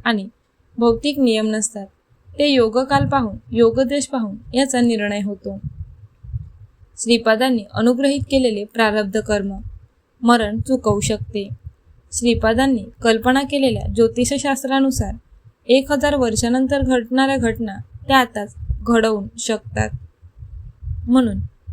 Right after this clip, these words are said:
योग काल तेच ठरवितात. दूर घडणारी घटनासुद्धा ते आपल्या जवळ घडवू शकतात,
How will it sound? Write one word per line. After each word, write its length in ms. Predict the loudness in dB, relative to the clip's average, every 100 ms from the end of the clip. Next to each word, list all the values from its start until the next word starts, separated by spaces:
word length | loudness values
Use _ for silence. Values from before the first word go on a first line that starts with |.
| -10 -8 2
योग 240 | 4 4 4
काल 160 | 0 2
तेच 380 | 2 2 0
ठरवितात. 500 | -4 -4 -4 -6 -10 -14 _ _ _ -20 _ -20 -16 -4
दूर 280 | 2 2
घडणारी 440 | 4 2 2 0 -2
घटनासुद्धा 680 | -2 -2 0 0 -2 -4 -8 -8 2
ते 60 |
आपल्या 320 | 2 2 0
जवळ 340 | 0 0 0 0
घडवू 320 | 2 0 0
शकतात, 440 | -2 -6 _ -12